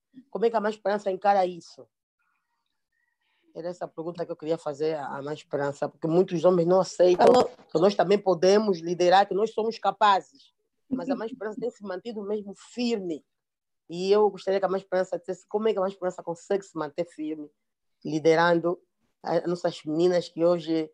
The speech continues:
Speaker 1: é, é um orgulho, é? É um orgulho, elas sabem, elas entendem, elas,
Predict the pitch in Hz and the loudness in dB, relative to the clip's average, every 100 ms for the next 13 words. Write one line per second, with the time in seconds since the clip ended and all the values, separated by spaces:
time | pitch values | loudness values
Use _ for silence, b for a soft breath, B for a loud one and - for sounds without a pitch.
0 | b b 165 185 - 202 214 196 175 151 | b b -2 -2 2 4 6 4 2 -4
1 | 220 233 190 165 - _ _ _ 170 190 | -2 -2 -2 -6 -8 _ _ _ -10 -10
2 | 226 _ _ 202 208 208 175 196 202 175 | -10 _ _ -4 -2 -2 -2 -2 -4 -8
3 | _ - 208 208 190 208 196 170 175 - | _ -14 -8 -6 -6 -6 -8 -12 -18 -6
4 | 202 208 214 | -4 -4 -8